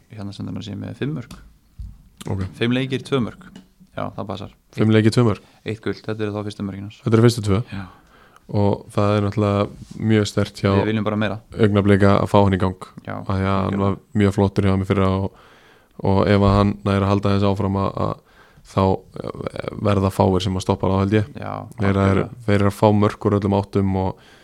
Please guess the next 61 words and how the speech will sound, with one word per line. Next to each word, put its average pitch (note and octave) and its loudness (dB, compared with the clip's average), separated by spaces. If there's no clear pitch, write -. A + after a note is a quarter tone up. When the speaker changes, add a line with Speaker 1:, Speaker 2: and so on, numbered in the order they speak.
Speaker 2:
þeir G2 2
verða, F#2+ 2
þegar A2 6
líður A2+ 8
á, A2 10
þá - -4
verða G2 2
þeir F#2+ 0
bara, G2 0
úst, - -8
ótrúlega G2+ 0
erfiðir F2+ -2
að F2+ -2
eiga F2+ 0
við. - 0
Speaker 1:
Já, G2+ 0
og F#2+ -4
eru G2 -6
bara G2+ -8
að - -10
spila, A#2 0
þú A2 -6
veist, G#2 -12
þeir A2+ -6
vilja B2 -4
bara - -8
spila C3 -6
fótbolta, D#3 -4
Speaker 2:
Já. - -2
Speaker 1:
spila B2 -4
skemmtilegan D3 -4
fótbolta D#3 -4
Speaker 2:
Já. A2+ -10
Speaker 1:
og - -16
það G#2 -10
er A2 -12
gaman C#3+ -2
að C3+ -4
fylgjast C3+ -4
með D3+ 0
þeim. A#2 6
Speaker 2:
Mjög A2+ 8
gaman. G#2 0
Speaker 1:
Og G#2+ -4
ég G#2+ -4
tek A#2 -8
bara A#2 -2
hatt B2 -10
mér B2+ -2
ofan C3+ -2
fyrir B2+ -4
því B2 -8
sem C3 -2
þeir - 0
eru B2 -4
að C#3 -2
gera, A2 -2
þetta G#2+ -6
er G2+ -6
Speaker 2:
Já. - -2
Speaker 1:
bara A2 0